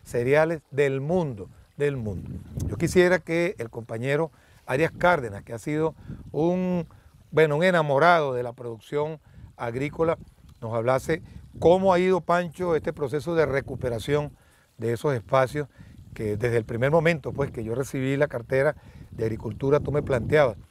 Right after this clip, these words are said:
sobre el cultivo de arroz en el estado Zulia, no solo en La Guajira, sino también en otras locaciones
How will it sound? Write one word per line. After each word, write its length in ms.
sobre 260
el 60
cultivo 400
de 60
arroz 200
en 60
el 60
estado 300
Zulia, 320
no 140
solo 220
en 80
La 60
Guajira, 420
sino 200
también 420
en 140
otras 260
locaciones 640